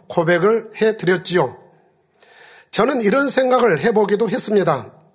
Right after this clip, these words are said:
당시 당회장님의 마음을 헤아려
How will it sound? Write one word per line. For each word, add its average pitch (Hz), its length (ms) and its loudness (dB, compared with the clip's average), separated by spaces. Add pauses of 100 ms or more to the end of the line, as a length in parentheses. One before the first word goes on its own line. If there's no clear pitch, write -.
(1160)
당시 202 560 2
당회장님의 202 680 2
마음을 185 580 4
헤아려 185 680 2